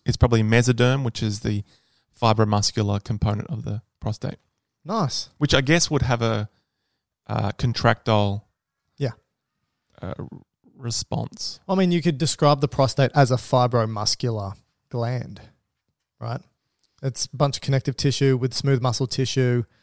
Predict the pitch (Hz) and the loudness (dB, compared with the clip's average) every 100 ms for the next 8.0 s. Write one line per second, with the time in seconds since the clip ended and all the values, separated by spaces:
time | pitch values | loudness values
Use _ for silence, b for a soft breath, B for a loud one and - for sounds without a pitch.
0 | _ _ _ 131 - 135 123 - 123 120 | _ _ _ -4 0 2 2 2 2 2
1 | 117 - - _ _ B B B B - | -2 -8 -18 _ _ B B B B 0
2 | 127 123 123 - _ - 180 127 - 165 | 2 2 0 -8 _ 2 4 4 6 4
3 | 104 - B B B 165 - 190 190 165 | 4 -2 B B B 0 2 2 2 4
4 | 165 165 156 151 143 147 135 131 - 131 | 4 4 4 2 2 2 2 0 0 0
5 | 127 123 - 156 - - _ _ _ _ | 2 0 -4 -10 -16 -18 _ _ _ _
6 | 180 156 135 143 139 131 123 - 127 113 | -2 4 6 6 4 2 2 0 0 2
7 | - 123 - - 117 - 117 - 110 | 0 -2 -4 -4 -4 -4 -4 -2 -6